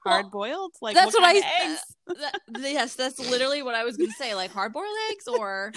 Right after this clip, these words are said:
Speaker 2: <laughs> Or
Speaker 1: quail
Speaker 2: just, like,
Speaker 1: eggs?
Speaker 2: some raw eggs. Like, "I, my chicken laid these for you. Here you go." <laughs>
Speaker 1: <laughs> Like, "Here."
Speaker 2: Can you imagine? Like, what is this fucking fifteen twenty-five where we're, like, bartering <laughs> for things? Why are you giving me eggs?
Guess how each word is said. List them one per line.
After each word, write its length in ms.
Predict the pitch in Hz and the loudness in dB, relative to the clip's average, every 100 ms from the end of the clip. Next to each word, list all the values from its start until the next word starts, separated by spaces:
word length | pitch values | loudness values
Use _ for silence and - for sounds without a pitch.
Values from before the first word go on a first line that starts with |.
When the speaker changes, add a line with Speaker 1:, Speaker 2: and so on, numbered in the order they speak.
| - | -4
Speaker 2:
<laughs> 80 | |
Or 40 | - | 2
Speaker 1:
quail 140 | 508 233 | 4 6
Speaker 2:
just, 220 | 494 - | 6 4
like, 120 | 480 480 | 2 0
Speaker 1:
eggs? 100 | 302 | -2
Speaker 2:
some 260 | - 392 330 | -4 0 2
raw 360 | 320 349 349 349 | 4 4 2 0
eggs. 200 | 349 339 339 | -4 -6 -6
Like, 220 | 320 320 | -6 -6
"I, 120 | 294 | -8
my 240 | 311 403 302 - | -4 -2 -2 -4
chicken 280 | 381 370 302 | -6 -4 -4
laid 200 | 262 269 | -4 -6
these 220 | 294 302 | -8 -8
for 120 | 277 | -8
you. 140 | 262 277 | -6 -8
Here 120 | 277 | -6
you 100 | 349 | -4
go." 160 | - 269 | -2 4
<laughs> 140 | 339 508 539 539 - - - _ 453 _ | 6 6 4 -2 -6 -18 -18 _ -20 _
Speaker 1:
<laughs> 80 | 427 - - 311 330 | -14 -14 -20 -14 -10
Like, 100 | 302 | -2
"Here." 300 | 440 330 214 | 0 2 0
Speaker 2:
Can 80 | |
you 80 | 440 | -2
imagine? 400 | 381 294 311 381 392 | 0 2 0 -2 -2
Like, 160 | 339 - | -2 -2
what 140 | 403 | -2
is 140 | 427 | -2
this 180 | 339 277 - | -4 -8 -6
fucking 380 | 285 269 262 254 | -8 -6 -4 -2
fifteen 540 | 285 269 - 311 302 | -2 -4 -2 4 4
twenty-five 800 | - 294 277 233 220 233 302 359 | 4 4 4 4 2 4 2 2
where 260 | 277 254 233 | 2 2 2
we're, 180 | 233 226 | 2 2
like, 280 | 226 214 175 | 2 0 0
bartering 560 | 190 214 247 254 269 - | 0 0 0 0 2 2
<laughs> 40 | |
for 100 | 320 339 320 | 2 2 0
things? 420 | 359 349 403 427 330 | 0 -2 -2 -6 -8
Why 180 | 240 247 | -6 -6
are 160 | 370 | -6
you 80 | 392 330 - | -10 -10 -6
giving 280 | 262 302 294 | -2 2 2
me 120 | 311 151 330 | 0 -2 -2
eggs? 320 | 311 254 294 | -4 -4 -4